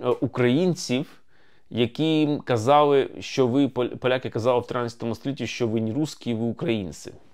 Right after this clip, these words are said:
Бред. Окей, ідемо далі. Е, тут, е, <laughs> е, що він починає говорити?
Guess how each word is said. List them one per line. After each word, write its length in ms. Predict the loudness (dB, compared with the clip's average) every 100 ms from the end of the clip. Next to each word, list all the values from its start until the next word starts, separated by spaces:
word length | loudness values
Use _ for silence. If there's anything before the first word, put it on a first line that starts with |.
| -20 -16
Бред. 540 | -8 0 4 4 4 -2 -16 -20 -2
Окей, 380 | 4 6 6 4 0
ідемо 300 | 2 2 2
далі. 360 | -2 2 2 -2 -10 -20 -20 -20 -8 0
Е, 180 | 2
тут, 300 | 4 2 4
е, 440 | 4 4 6 4 2 -2 0 2
<laughs> 80 | 2 0 -20 -20 -20 -20 -16 -2
е, 360 | 4 6 6 2
що 240 | 2 4
він 140 | 2 -2
починає 380 | -4 0 2 4
говорити? 400 | 6 4 2